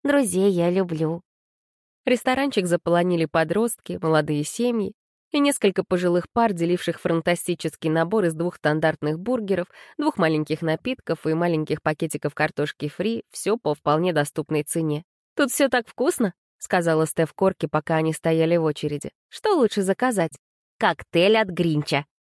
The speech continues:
уверенно кивнул Корки. «Ну хорошо, похоже, надо брать коктейль», — сказала она Грифу.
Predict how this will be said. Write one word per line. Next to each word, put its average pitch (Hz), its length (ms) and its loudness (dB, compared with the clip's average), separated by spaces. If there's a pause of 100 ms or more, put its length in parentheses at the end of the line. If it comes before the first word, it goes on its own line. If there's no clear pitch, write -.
(140)
уверенно 151 440 4
кивнул 151 380 2
Корки. 147 500 -4 (600)
«Ну 269 140 4
хорошо, 311 460 2 (160)
похоже, 208 460 2
надо 214 260 2
брать 196 240 2
коктейль», — 170 460 0 (220)
сказала 151 560 0
она 156 180 0
Грифу. 156 420 -4